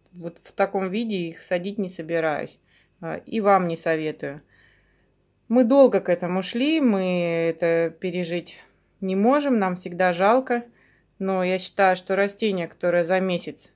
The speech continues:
не вышло, ну, значит, дальше оно вам ничего не покажет. Ну что ж, вот я подготовила почву. Вот мне, чтобы не перепутаться, у меня всё, конечно, подписано. Двадцать девятого это сорт, э, два икс эль.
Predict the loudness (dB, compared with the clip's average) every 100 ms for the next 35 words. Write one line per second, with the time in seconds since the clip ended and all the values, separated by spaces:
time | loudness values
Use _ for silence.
0 | _ _ _ _ -2 -2 -2 -2 -4 -2
1 | -2 -2 -10 _ _ _ _ _ _ _
2 | _ _ _ _ -12 -4 -4 -4 0 0
3 | 0 -4 -2 -2 -2 -4 -8 -6 -4 -4
4 | -4 -6 -8 -10 -14 _ _ _ _ _
5 | _ _ _ _ _ _ _ _ _ _
6 | -2 -2 -4 -4 -4 -8 -2 0 0 -2
7 | 0 0 0 0 0 0 -2 -4 -2 -2
8 | -2 -4 _ _ -10 -8 -6 -10 -8 -8
9 | -6 -6 -6 -8 -10 -14 -16 -14 -10 -8
10 | -10 -8 -6 -4 -4 -6 -10 -10 -8 -10
11 | -4 -2 -2 -4 -14 _ _ _ _ _
12 | _ -8 -8 -10 -8 -2 0 0 -2 -4
13 | -6 -4 -4 -4 -12 -10 -10 -6 -4 -4
14 | -6 -10 -2 -2 -2